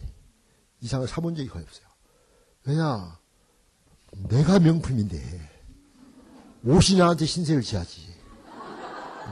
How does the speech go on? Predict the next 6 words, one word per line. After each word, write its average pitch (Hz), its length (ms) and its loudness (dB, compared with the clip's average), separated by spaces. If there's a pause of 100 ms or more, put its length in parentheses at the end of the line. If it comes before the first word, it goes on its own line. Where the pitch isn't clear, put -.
(120)
왜 214 180 10
내가 196 300 8
옷한테 165 420 6
신세를 143 300 -2
집니까? 110 600 2 (560)
그렇죠? 214 560 6